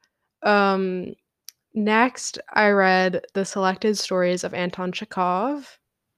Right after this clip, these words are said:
I hope I'm pronouncing that right. Uh, which I rated three out of five stars.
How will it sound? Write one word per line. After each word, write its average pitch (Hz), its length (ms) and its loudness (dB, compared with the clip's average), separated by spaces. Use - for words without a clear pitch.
I 220 60 -2
hope 254 120 -2
I'm 285 100 2
pronouncing 180 420 -4
that 175 160 -8
right. 185 240 -6
Uh, 202 360 8
which 202 180 4
I 214 40 6
rated 196 260 6
three 190 160 4
out 180 60 6
of 185 100 0
five 165 240 -2
stars. 208 680 0